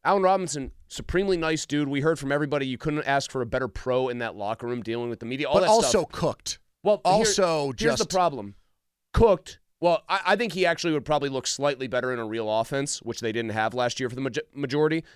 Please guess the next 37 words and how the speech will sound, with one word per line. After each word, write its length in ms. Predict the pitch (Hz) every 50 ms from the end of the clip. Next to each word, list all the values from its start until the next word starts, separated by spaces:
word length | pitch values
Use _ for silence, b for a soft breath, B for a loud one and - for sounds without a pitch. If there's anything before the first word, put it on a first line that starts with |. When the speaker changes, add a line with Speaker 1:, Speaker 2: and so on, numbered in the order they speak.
| b b b b
Speaker 1:
What 160 | - 180 226
was 160 | 262 262 226 240
one 100 | 240 233
of 60 | 208
the 80 | 185
things 200 | 165 202 190 156
Allen 200 | 170 175 175 165
Robinson 400 | 156 156 156 156 147 - - 139
was 100 | 131 120
supposed 400 | - 135 117 - 143 143 143 -
to 80 | - 123
do 180 | 107 131 127 113
that 140 | 110 107 -
everyone 320 | 120 117 123 123 120 113
touted 320 | - 120 110 110 104 101 90
him 120 | 90 85 -
for? 160 | - 82 73
Speaker 2:
Be 100 | - 135
such 260 | 123 - 170 - - 160
a 40 | 123
Speaker 1:
He 40 | 120
was 180 | 117 139 139 185
Speaker 2:
good, 80 | 180
Speaker 1:
a 20 | 175
mentor. 300 | 175 175 170 - 143 120
Speaker 2:
respected 420 | 143 135 - - 139 113 101 104 _ _ -
leader 360 | 123 127 139 135 120 120 113
for 160 | - - 120 107
those 340 | 117 117 113 107 - -
wide 160 | 120 113 110 107 104 107
Speaker 1:
George 280 | - 175 190 196 196
Speaker 2:
receivers. 80 | 196 185
Speaker 1:
Pickens 280 | 196 185 196 180 160 170
will 140 | 170 156 147
learn 260 | 147 151 156 160 160
from 200 | - 151 127 113
him. 240 | 113 101 95 90